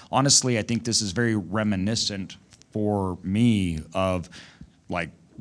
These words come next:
r-, after two thousand and eight and a lot of the changes that were being affected to self-storage with technology,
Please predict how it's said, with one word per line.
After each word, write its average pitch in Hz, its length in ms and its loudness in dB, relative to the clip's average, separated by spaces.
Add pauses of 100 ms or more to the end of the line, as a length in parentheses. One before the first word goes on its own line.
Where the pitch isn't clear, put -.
r-, 110 120 -6
after 107 340 2
two - 300 0
thousand 104 460 0
and 87 240 -4
eight 113 420 0
and 107 160 -4
a - 20 -2
lot 104 320 0
of 107 80 -2
the 98 80 -4
changes 98 640 -4
that 95 120 -4
were 95 140 -4
being 95 200 0
affected 90 420 -6
to 82 120 -10
self-storage 101 840 -2
with 90 260 -4 (280)
technology, 95 1000 -2